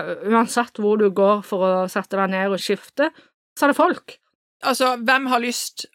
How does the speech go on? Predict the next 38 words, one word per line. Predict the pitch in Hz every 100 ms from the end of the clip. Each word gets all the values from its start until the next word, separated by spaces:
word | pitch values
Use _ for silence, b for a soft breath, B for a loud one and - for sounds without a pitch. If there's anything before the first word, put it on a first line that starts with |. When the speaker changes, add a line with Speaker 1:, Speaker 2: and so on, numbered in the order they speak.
| _
Speaker 2:
å | 254
stå | 226 240 240
og |
måtte | 233 240
brette | 208 226 226 _ 277
opp, | 240 247 _ _ 254
eh, | 233 220 226 214 226
altså, | 220 220 208 - _ _ _ -
skjørtene | 262 247 - 254
sine | 247 247 233
da, | 208
eller | 214 220 214
trekke | 233 220 254
ned | 233
buksa, | 208 214 - - 214
eller | 208 208 208
hva | 208 214
enn | 214
du | 208
har |
på | 196 214
deg, | 202 196 202 b b _ _ -
foran, | 254 247 233 220
la | 226
oss | 220
si, | - 233 220 b b -
tusen | 247 247 226 226
andre | 214 220
mennesker? | 208 208 247 - 185 - _ _ _ _ _
Speaker 1:
Ja. | 208 190 _ - _ 214
Speaker 2:
Må |
du | 220
prøve | 214 220 220 220
å |
improvisere | 202 220 214 208 - 220 233 240 190 190
en | b b
eller | 214 220
annen | 208